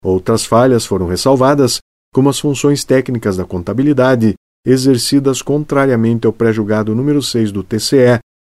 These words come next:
e a inconsistência no registro do passivo atuarial em relação ao laudo do exercício de dois mil e treze.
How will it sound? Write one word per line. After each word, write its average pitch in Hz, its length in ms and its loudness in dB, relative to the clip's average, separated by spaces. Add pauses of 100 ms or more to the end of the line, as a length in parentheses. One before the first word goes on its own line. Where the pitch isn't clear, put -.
e 117 80 2
a 123 80 4
inconsistência 143 1040 0 (320)
no 139 140 2
registro 147 600 2
do 104 120 -2
passivo 98 420 -4
atuarial 127 560 2 (260)
em 151 200 2
relação 139 420 0
ao 143 160 2
laudo 123 380 2
do 127 80 2
exercício 120 600 -2
de 123 140 -2
dois 107 220 0
mil 104 180 0
e 101 60 -2
treze. 113 500 2